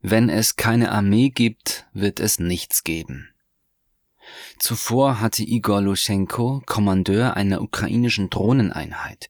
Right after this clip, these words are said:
über soziale Netzwerke von einundzwanzigtausendsechshundert Fahnenflüchtigen berichtet.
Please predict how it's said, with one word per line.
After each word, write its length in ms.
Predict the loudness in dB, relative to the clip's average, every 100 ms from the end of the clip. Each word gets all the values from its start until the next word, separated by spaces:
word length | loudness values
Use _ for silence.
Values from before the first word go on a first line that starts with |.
| -18 -20 _
über 260 | 0 2 0
soziale 500 | 0 0 0 2 2
Netzwerke 640 | 2 0 -2 0 0 -2
von 260 | 0 0 0
einundzwanzigtausendsechshundert 1700 | 0 2 2 2 -2 -2 -4 -2 -2 0 0 -2 -4 -2 0 0 -2
Fahnenflüchtigen 1000 | -6 -4 -2 -2 -4 -6 -6 -8 -8 -6
berichtet. 680 | -4 -6 -8 -14 -16 -16 -20